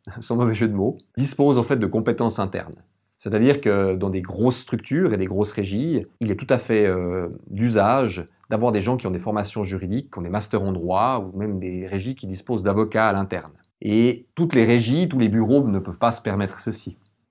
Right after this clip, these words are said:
Je dirais que pour le commun des mortels, ou bien pour le, la majorité, le gérant d'immeuble, il fonctionne comme un couteau suisse. C'est-à-dire que la capacité du gérant d'immeuble, c'est de pouvoir rapidement, en fonction de la situation qui arrive,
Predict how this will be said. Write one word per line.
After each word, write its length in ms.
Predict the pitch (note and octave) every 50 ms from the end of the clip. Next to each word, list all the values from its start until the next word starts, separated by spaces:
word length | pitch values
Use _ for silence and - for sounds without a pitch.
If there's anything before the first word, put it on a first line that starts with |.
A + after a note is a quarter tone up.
| _ _
Je 120 | - G2+ A2
dirais 340 | A#2 C3 B2 C#3 D#3+ E3+ E3
que 440 | - C3 A#2+ A#2 A2+ A2 - - _ _ _ _ _ _ _ -
pour 80 | G#2
le 80 | F#2+ F#2+
commun 240 | - C3 C3 C3 A#2+
des 80 | A#2
mortels, 340 | A2 A2+ A2 - D3+ D3+ D3+
ou 40 | B2+
bien 160 | G#2 G2+ F#2
pour 160 | F#2+ G2 F#2+
le, 240 | F2+ F2 F2 F2 F2+
la 100 | F2+ F#2+
majorité, 800 | F#2 A#2 A#2+ A2+ A#2 G#2+ A2+ G#2+ G#2+ A#2+ B2+ D#3+ A3+ - - _ _ _ _ _ _ _ -
le 140 | A#2 A2 A2
gérant 240 | A2 C3+ C#3 C#3
d'immeuble, 540 | C3 C3 B2+ C#3 D#3 F3 D#3+ B2 G#2 G2 F#2+ - -
il 100 | A2 G2+
fonctionne 360 | - C#3 B2 - - D#3 C3+
comme 120 | B2 A2+
un 80 | G2+ F#2
couteau 240 | F#2 A#2+ A#2 B2 A2+
suisse. 380 | A2+ - G2+ F2+ - - - -
C'est-à-dire 380 | G#2 G2+ A2 A2+ C3+ B2+ C3
que 80 | - C3
la 120 | - A2+ A2+
capacité 420 | - D#3 D3+ D#3+ C#3+ - - D#3
du 100 | C3+ A2+
gérant 240 | G#2 A2+ A#2+ B2+ B2
d'immeuble, 400 | A2+ A2+ A2+ A#2+ C#3+ D3+ B2+ G#2
c'est 160 | - - A2+
de 80 | G#2 G#2+
pouvoir 640 | G2+ C3 B2 G#2+ G2+ F#2+ F2 E2+ E2 - _ _ _ _ -
rapidement, 760 | G#2 G2+ C3+ D#3+ E3 - E3 D3 C3 B2+ A#2 B2+ F3+ - - _ _ _ _ _ _ _ _ _ _ _ _ _ _ _ _ -
en 120 | D3+ D#3
fonction 400 | D#3 - F#3+ F3 F3 - F#3 F3
de 60 | C#3
la 60 | A2+
situation 600 | A2 - D3 C#3 - C#3+ C3 B2 - - C3 A2+
qui 140 | G#2 - G2+
arrive, 340 | F#2+ F#2 G2 A#2+ E3+ E3+